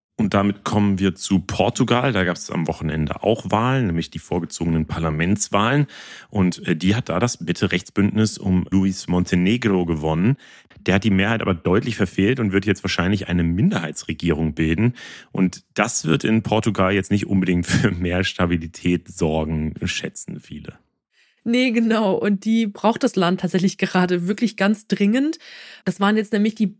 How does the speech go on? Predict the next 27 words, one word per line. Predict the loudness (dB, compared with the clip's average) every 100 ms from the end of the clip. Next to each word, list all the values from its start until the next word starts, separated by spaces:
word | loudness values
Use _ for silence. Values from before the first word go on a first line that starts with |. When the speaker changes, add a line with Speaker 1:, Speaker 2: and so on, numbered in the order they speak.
| -8 0
Speaker 2:
dritten | 2 2 2 0
Parlamentswahlen | 2 2 2 0 -2 0 2 2 2
innerhalb | 2 2 2 0
von | 0
drei | 2 2 4
Jahren. | 2 2 2 2 0 -8 -20 -20 _
Die | 0 2 2
ehemalige | 2 2 2 2 2
Regierung | 0 0 2 2 2 0
von | 2 2
Montenegro, | 2 2 2 2 0 0 2
die | 2
wurde | 2 2
erst | 0 -2
vor | 0
ein | 0
paar | 2 0 0 0
Monaten | 2 2 0 -2 -6 -2
gestürzt, | -4 -2 0 0 -2 -12 -20 -20 -20 -4
weil | 0 2 2
ihm | 0
das | -2 -2
Parlament | 0 2 2 2 0 -2 -4
das | -2
Vertrauen | -2 -4 -2 0 0 0
entzogen | -4 -4 -2 -2 2 0 -2 -10 -20
hat. | -4 0 0